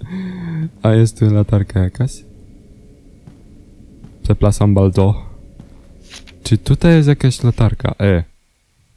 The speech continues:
Check tasks. Okej, to do list. All right, go upstairs. O nie. Czyli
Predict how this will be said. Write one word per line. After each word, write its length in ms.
Check 280
tasks. 640
Okej, 560
to 140
do 120
list. 640
All 220
right, 440
go 280
upstairs. 680
O 260
nie. 380
Czyli 640